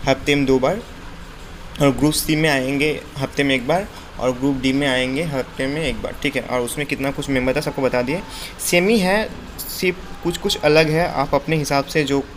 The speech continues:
किए थे form फिलअप के टाइम, उसी हिसाब से आपको उसी group में रखा गया है, ठीक है। Popular lecture from eminent scientist, online demonstrations, यहाँ पर एक ही है,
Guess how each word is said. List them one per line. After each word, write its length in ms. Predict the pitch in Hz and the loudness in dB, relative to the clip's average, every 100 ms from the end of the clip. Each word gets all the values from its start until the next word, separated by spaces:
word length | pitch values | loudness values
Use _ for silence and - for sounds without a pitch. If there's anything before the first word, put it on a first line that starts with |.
| - | -2
किए 160 | 139 | 0
थे 140 | 143 151 208 - - - - - | 2 -2 -4 -10 -16 -14 -8 0
form 160 | 135 | 0
फिलअप 220 | 139 143 | 2 0
के 80 | 147 | 0
टाइम, 220 | 131 139 | 0 -2
उसी 260 | 135 131 160 | -2 0 0
हिसाब 260 | 151 143 139 | 0 0 0
से 120 | 151 | 0
आपको 200 | 135 143 | 0 -2
उसी 180 | 135 147 | 0 0
group 260 | 135 135 | 0 0
में 100 | 143 | 0
रखा 260 | 127 117 135 | 0 2 0
गया 260 | 123 120 | 2 2
है, 140 | 127 135 - - | 0 -4 -8 -8
ठीक 140 | 143 | -6
है। 100 | 120 - - - - - - - - - - - - | -6 -8 -12 -14 -14 -18 -18 -18 -16 -14 -12 -10 0
Popular 240 | 135 143 | 4 6
lecture 240 | 139 135 139 | 6 4 0
from 280 | - 135 139 - - - | 0 2 0 -4 -6 -2
eminent 300 | 143 139 135 | 2 2 0
scientist, 480 | 135 131 123 156 - | -2 -2 -2 -6 -2
online 320 | 131 127 139 131 | -2 0 0 0
demonstrations, 500 | 127 - - 147 - - 127 | -2 -2 -4 -4 -4 -4 -2
यहाँ 180 | 117 165 | 2 2
पर 200 | 185 175 | 2 0
एक 120 | 151 | -2
ही 100 | 147 196 | 0 2
है, 200 | 170 | 2